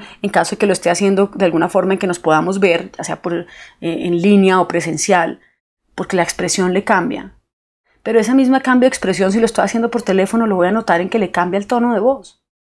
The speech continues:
O también, como decía, o en algún momento porque está pausando. Ahora, lo interesante de esto es que esto no es algo que tengamos que trabajar y entrenarnos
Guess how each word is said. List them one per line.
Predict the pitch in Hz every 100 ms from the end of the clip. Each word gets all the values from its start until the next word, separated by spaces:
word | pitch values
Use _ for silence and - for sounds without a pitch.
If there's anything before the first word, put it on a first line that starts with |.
| _ _ _
O | - 202
también, | 190 185 180
como | 214 220
decía, | 180 294 302 175
o | - 185
en | 180
algún | 170 175
momento | 190 220 214 214
porque | 220 233 196
está | 185 165
pausando. | 170 196 262 277 185 320 _ _ _ _ _ _ _ _ _ _ _ _ _ _ _ _ _ _ _
Ahora, | 240 233 208 -
lo | 233
interesante | 220 226 208 208 233 254 320
de | 294 233
esto | 233 320 -
es | -
que | -
esto | - 240
no | 233
es | 233 247
algo | 226 226
que | 233
tengamos | 180 175 180 -
que | 214
trabajar | 196 180 170 - 190 190 180 -
y | 208 208
entrenarnos | 202 196 180 196 202 196 190